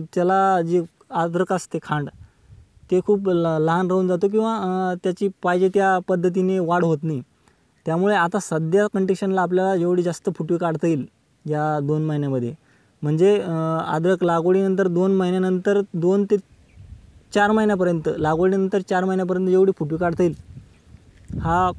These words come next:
खूप, अ, महत्त्वाचा काळ असतो फुटवे काढण्यासाठी. तर चारच महिने फुटवे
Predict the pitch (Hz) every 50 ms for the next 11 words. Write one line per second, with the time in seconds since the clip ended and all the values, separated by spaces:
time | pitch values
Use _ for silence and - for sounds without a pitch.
0 | - - - 175 175 - - 165 160 156 156 156 151 160 165 160 - 180 175 175
1 | 165 165 156 156 151 - - - 139 139 - - 151 143 151 147 143 139 135 139
2 | 139 131 123 127 - - - - - - - - - - - - - - 170 170
3 | - - 190 196 220 220 226 220 226 226 226 208 196 185 175 196 196 202 208